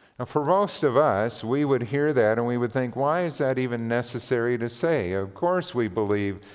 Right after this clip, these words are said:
that Jesus is greater than Moses."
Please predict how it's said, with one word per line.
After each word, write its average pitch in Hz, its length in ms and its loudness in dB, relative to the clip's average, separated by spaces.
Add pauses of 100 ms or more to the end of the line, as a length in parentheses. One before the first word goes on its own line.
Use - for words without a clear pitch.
(160)
that 107 360 0
Jesus 101 560 -2
is 101 220 -6
greater 98 500 -2
than 90 240 -4
Moses." 87 680 -8